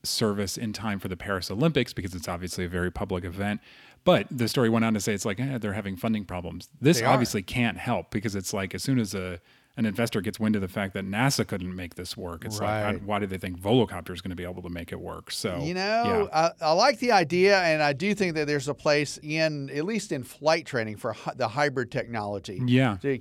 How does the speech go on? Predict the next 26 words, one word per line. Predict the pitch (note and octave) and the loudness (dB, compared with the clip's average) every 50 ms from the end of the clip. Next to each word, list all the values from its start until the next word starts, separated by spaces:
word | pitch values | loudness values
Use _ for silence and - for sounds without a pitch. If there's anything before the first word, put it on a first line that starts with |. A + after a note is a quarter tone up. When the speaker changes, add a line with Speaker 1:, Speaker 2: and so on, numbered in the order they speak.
| - | -2
Speaker 1:
yeah. | - B2 B2 C#3 C#3+ C3 B2+ | 0 2 4 6 6 4 4
Speaker 2:
to, | C3 C3+ | 2 0
you | C#3 C3+ | -2 -4
know, | B2+ C3 C3+ C3 A#2+ | -2 0 0 0 0
help | A#2+ C3+ D#3+ E3+ - - | 2 4 4 2 2 2
lower | D#3+ C#3 B2+ C#3+ D3+ D#3+ D#3+ D#3+ D#3 D#3 | -2 -4 2 4 4 6 6 6 4 4
the | C#3 C#3+ | 2 0
cost | C3+ - C#3+ C3 C3 C3+ C3+ C3 - | -4 0 0 2 4 4 2 2 0
of | C3 A2+ G2+ | -4 -4 -4
entrance, | B2+ C#3 C3 C3 B2 - C#3 B2 B2 A#2+ - - - - - - _ _ - | -4 -4 -4 -4 -4 -4 -4 -6 -6 -6 -8 -16 -16 -16 -20 -20 _ _ -4
uh, | - B2 A#2+ B2 | 0 2 2 2
into | C#3+ D3+ D#3+ D#3 C3+ D#3+ C3 | 4 2 2 2 2 2 2
aviation. | B2 A#2+ A#2+ G2+ A2 A2 G#2+ G#2+ A2 - - C#3 | 4 4 2 0 0 -2 0 0 -2 -4 -4 -6
We | C3 B2+ | -4 -2
hear | B2+ D#3 D#3 C#3+ | 0 0 2 2
that | B2+ A#2+ A#2 A2 | 2 0 0 -2
so | - - D3+ C#3+ | 0 2 2 2
many | C#3+ C#3+ C#3 C#3 C3 | 2 2 0 -2 -2
times, | - - C3 B2+ B2+ B2+ A2+ - | -2 0 0 2 2 0 0 -4
it's | C3+ G#2+ - | -8 -8 -6
so | - - B2+ A#2 | -2 -2 -2 -2
expensive | C3 B2+ - - C3+ C3+ B2+ - D3 C3 | -2 -6 -6 -6 -6 -6 -4 -4 -6 -6
to | A#2 | -4
be | B2 B2+ | -2 -2
in | B2+ B2 | -2 -2
aviation. | B2 B2 B2 A#2 B2 B2 B2 B2 - C#3 | -2 -2 -2 -2 -2 -2 -2 -4 -6 -12